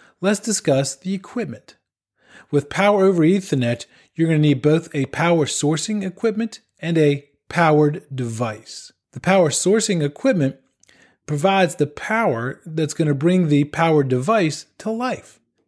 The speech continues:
If you're designing a power over Ethernet system, be sure that both the power sourcing equipment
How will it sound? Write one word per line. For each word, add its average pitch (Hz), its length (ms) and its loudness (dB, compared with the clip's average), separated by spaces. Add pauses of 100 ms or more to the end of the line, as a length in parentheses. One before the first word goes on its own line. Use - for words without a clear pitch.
(140)
If 160 180 -4
you're 190 100 4
designing 170 540 2
a - 40 -8
power 165 320 4
over 147 160 2
Ethernet 151 280 2
system, 135 440 -2
be 160 120 0
sure 190 260 0
that 131 240 0
both 170 300 2
the 139 80 -2
power 175 340 0
sourcing 156 400 -2
equipment 135 460 -2